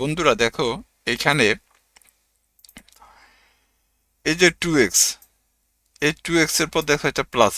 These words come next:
আছে, তার মানে এই রাশিটায় এই টু এক্স একটা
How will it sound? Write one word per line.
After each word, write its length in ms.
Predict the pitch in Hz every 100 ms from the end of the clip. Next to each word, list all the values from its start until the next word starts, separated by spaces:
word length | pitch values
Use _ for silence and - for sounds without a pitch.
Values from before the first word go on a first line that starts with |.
| 92
আছে, 160 | - - - _ _ _ _ _ _ _ _ _ _
তার 120 | 123 139
মানে 180 | 165 147 147 - - _ _ 143
এই 80 | 165 156
রাশিটায় 500 | 143 151 156 139 113 202 _ _ _ -
এই 80 | 131 -
টু 100 | - 160 160
এক্স 140 | - -
একটা 160 | 131 147